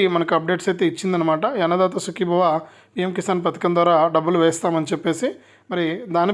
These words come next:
ప్రకారం మనకు డబ్బులు అయితే జమ అవుతున్నటువంటి నేపథ్యంలో ప్రతి రైతు కూడా మనకు ఖచ్చితంగా ఈ యొక్క అప్డేట్స్ అన్నీ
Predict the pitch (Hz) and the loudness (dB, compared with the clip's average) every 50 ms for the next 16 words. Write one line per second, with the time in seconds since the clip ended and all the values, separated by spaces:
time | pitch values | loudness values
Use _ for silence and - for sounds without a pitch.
0 | 190 202 202 196 208 208 208 196 185 185 175 - 202 180 160 175 190 165 165 165 | 0 0 0 2 2 2 2 2 0 0 0 2 2 2 2 0 0 -2 -2 0
1 | 175 196 190 180 185 196 180 160 175 - - - 170 165 175 185 185 185 190 190 | 0 0 0 0 0 0 0 0 -2 -4 -6 -4 -2 0 2 2 0 0 0 -2
2 | 180 175 185 190 185 165 170 165 175 170 160 170 165 170 185 180 160 151 156 - | 0 0 0 0 2 0 0 0 0 0 0 0 2 2 2 4 4 2 0 -4
3 | - - - - _ _ - 180 170 170 208 208 208 196 196 190 202 190 185 160 | -10 -20 -20 -20 _ _ -6 -6 -2 0 0 0 0 0 -2 0 2 2 4 2
4 | 156 165 160 - - 220 175 170 165 180 156 - 170 - - - 202 196 196 196 | 2 0 -2 -6 -6 -4 -4 -4 -4 -4 -4 -4 -4 -4 -4 -4 -2 0 2 4
5 | 185 165 165 165 - - - _ _ - 175 170 - 180 165 165 165 165 165 170 | 4 2 2 0 -6 -14 -20 _ _ -6 -6 -4 0 0 0 2 0 0 0 0
6 | 196 190 - - 196 190 185 | -2 -2 -2 -2 -2 -2 0